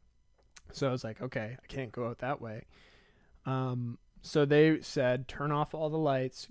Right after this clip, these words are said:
go out through the garage way." So it's com-, it's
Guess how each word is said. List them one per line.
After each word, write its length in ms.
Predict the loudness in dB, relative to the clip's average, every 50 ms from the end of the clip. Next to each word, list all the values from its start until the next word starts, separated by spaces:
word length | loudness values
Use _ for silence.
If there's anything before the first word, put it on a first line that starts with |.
| -8
go 200 | -6 -4 -2 -2
out 140 | -4 -6 -8
through 160 | -10 -10 -8
the 100 | -8 -8
garage 480 | -8 -6 -4 -2 -2 -2 -2 -4 -6 -8
way." 260 | -12 -14 -14 -14 -14 -16 -18 -18 -18 -20 -20 -20 -20 -20 -20 -20 -20 -20 -20 -16
So 360 | -4 0 2 4 4 2 0 -2
it's 180 | -4 -4 -4 -4
com-, 160 | -6 -6 -8 -6 0
it's 300 | 0 0 0 0 -6 -10